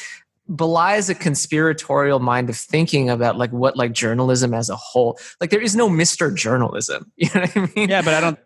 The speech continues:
Speaker 2: the whole idea behind a conspiracy is you need a bunch of people in a room to get together to literally conspire versus what I'm
Speaker 1: Yeah, I
Speaker 2: talking
Speaker 1: think
Speaker 2: about
Speaker 1: what you're
Speaker 2: is
Speaker 1: suggesting is a mode where it's like you sit down and decide we're gonna hire, like, uh, you know, people who are unfriendly to tech. That's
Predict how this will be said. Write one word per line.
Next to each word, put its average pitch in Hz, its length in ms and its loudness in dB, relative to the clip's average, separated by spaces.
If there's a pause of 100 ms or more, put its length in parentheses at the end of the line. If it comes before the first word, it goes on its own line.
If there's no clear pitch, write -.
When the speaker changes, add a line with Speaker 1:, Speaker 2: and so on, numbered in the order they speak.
Speaker 2:
the 120 60 -4
whole 175 120 4
idea 135 280 0
behind 120 200 2
a 107 40 -4
conspiracy 101 500 0
is 92 140 -2
you 101 100 -4
need 120 180 4
a 110 60 2
bunch 110 300 -2
of 101 100 -6
people 98 540 0 (320)
in 117 140 0
a 113 80 2
room 110 340 2
to - 80 -8
get 104 140 0
together 95 340 0
to 95 120 -2
literally 95 340 2
conspire 98 680 -4 (220)
versus 131 240 0
what 147 80 -4
I'm 151 80 2
Speaker 1:
Yeah, - 60 2
I - 20 2
Speaker 2:
talking 151 160 2
Speaker 1:
think 147 80 -2
Speaker 2:
about 139 80 0
Speaker 1:
what 135 60 2
you're - 80 2
Speaker 2:
is 127 80 0
Speaker 1:
suggesting 214 480 0
is 175 140 2
a 170 80 2
mode 151 260 0
where 147 100 2
it's 127 120 -4
like 139 180 0
you 127 120 0
sit 151 340 0
down 131 260 0
and 123 100 -4
decide 123 380 0
we're 127 120 0
gonna 123 220 2
hire, 120 320 2
like, 123 380 0 (100)
uh, 117 380 2
you 147 140 0
know, 123 180 2 (140)
people 143 240 0
who 135 80 2
are 131 140 2
unfriendly 127 540 0
to 120 120 -2
tech. 123 400 -2 (280)
That's 214 160 2